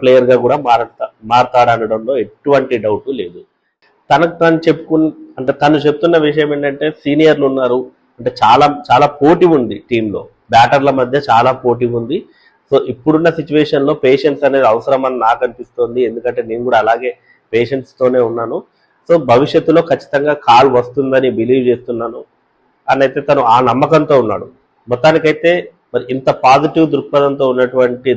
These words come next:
దేవదత్ పడిక్కల్ త్వరలోనే టీమిండియా ఓడిఐ జట్టులోకి కూడా రావాలని అయితే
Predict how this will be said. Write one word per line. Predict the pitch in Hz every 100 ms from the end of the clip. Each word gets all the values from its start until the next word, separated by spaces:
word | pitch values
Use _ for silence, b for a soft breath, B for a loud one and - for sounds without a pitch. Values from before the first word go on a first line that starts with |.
| 104
దేవదత్ | 120 131 131 127 123
పడిక్కల్ | 117 110 117 120 175 b b b -
త్వరలోనే | 123 147 147 143 147 156 -
టీమిండియా | 131 135 139 135 131 117 117
ఓడిఐ | 143 147 147 139 - _ _
జట్టులోకి | 120 - 123 123 107
కూడా | 117 120
రావాలని | 110 110 113 110 107
అయితే | 107